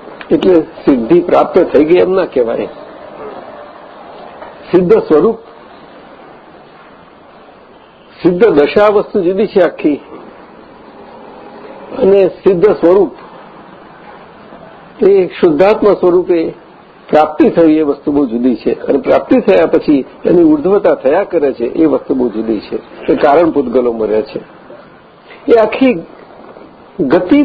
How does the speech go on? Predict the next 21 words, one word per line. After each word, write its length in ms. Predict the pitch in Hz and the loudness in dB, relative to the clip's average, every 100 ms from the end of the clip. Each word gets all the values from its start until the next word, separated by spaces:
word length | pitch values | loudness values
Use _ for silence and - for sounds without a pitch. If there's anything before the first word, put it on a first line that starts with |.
| - - - - - | 0 -14 -20 -20 -6
પ્રમાણથી 580 | - 185 240 269 240 165 | 0 2 2 0 0 -2
છે 160 | - 131 | -2 -4
આખું. 360 | - - 123 - - - - - - | -4 -6 -8 -10 -20 -20 -20 -18 0
કેવી 180 | 180 202 | 2 4
રીતે 260 | 202 214 | 2 0
છે? 200 | - 240 226 - 156 - - - - - - - - - - - - - - - | 0 -4 -6 -12 -14 -12 -10 -8 -8 -10 -10 -12 -14 -18 -20 -20 -20 -20 -8 -2
સિદ્ધતા 440 | 151 151 226 254 | 0 2 2 2
ગતિ 280 | 214 233 254 | 2 2 2
પ્રમાણમાં 480 | 226 233 240 240 254 | 2 2 2 2 2
ના 100 | 254 | 0
હોય, 300 | 135 120 117 - 147 139 - - - - - - | -2 -6 -10 -18 -18 -18 -18 -20 -20 -20 -20 -6
પણ 240 | - 208 185 | 0 2 2
ગતિ 540 | 262 190 - 285 233 | 2 0 2 0 2
સહાયક 260 | 214 214 214 | 2 2 0
તત્વને 400 | 165 208 254 240 | -2 2 2 2
કારણે 380 | 214 190 190 185 | 2 0 0 0
ગતિ 300 | 151 156 - | 0 0 0
પ્રમાણથી 500 | 208 185 180 156 175 | 0 2 0 0 -2
ઉર્ધ્વતા 580 | 170 151 185 208 196 | -2 0 2 2 2
એ 80 | 175 | 0
કરીને 460 | 160 160 151 151 | -2 -4 -2 0